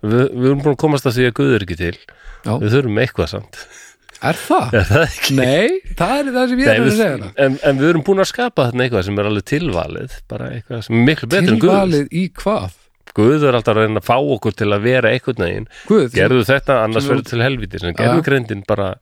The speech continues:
Speaker 1: sný-, hún getur sniðið sig að þér.
Speaker 2: Já, ég held að þú, rómantíkin sem þú sér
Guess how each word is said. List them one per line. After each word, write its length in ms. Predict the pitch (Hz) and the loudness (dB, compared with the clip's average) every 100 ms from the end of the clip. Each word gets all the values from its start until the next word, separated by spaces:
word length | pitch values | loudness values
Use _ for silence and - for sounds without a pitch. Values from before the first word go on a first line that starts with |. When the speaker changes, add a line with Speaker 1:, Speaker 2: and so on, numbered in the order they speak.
| - | -14
Speaker 1:
sný-, 380 | - 113 120 - - - - _ _ - 110 | -4 -2 -2 -4 -12 -20 -20 _ _ -12 -6
hún 180 | 113 101 | -6 -2
getur 280 | 113 107 101 | -2 -2 -4
sniðið 1080 | - - - - 107 110 127 135 131 104 87 | -8 -14 -16 -4 0 4 4 4 4 2 -2
sig 340 | - 92 90 - - - - - | -4 -2 -4 -8 -18 -16 -16 -8
að 180 | 101 95 - | -2 -2 -2
þér. 260 | 131 107 - - - _ _ _ - | -4 -4 -6 -18 -20 _ _ _ -8
Speaker 2:
Já, 120 | 101 90 - - _ | -8 -8 -16 -20 _
ég 180 | - 123 - | -2 -2 -2
held 160 | 139 | -4
að 240 | 135 113 - | -2 -4 -4
þú, 220 | - 139 165 131 | -4 -4 -2 0
rómantíkin 420 | 156 160 135 131 | 0 0 -2 -4
sem 80 | 123 | -2
þú 160 | 131 | -2
sér 240 | 120 127 | -2 -2